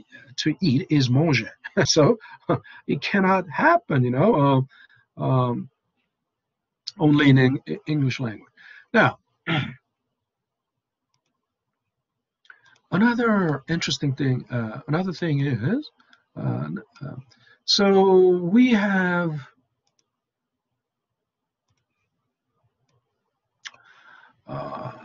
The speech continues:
we have identified, uh, what interest rate is and, I mean, uh,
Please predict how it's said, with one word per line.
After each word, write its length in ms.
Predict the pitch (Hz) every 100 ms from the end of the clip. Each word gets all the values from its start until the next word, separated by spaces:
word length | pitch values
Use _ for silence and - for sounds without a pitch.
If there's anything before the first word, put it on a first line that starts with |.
| - - - - 233
we 240 | 196 185 233
have 260 | 208 202
identified, 960 | 170 156 151 151 143 151 143 139 139 131 -
uh, 460 | - 127 120 117 110 110 _ _ -
what 200 | 143 151
interest 380 | 156 143 131 147
rate 200 | 135 127
is 540 | 131 135 135 131 120
and, 220 | 110 135 -
I 60 | 135
mean, 160 | 127
uh, 240 | - -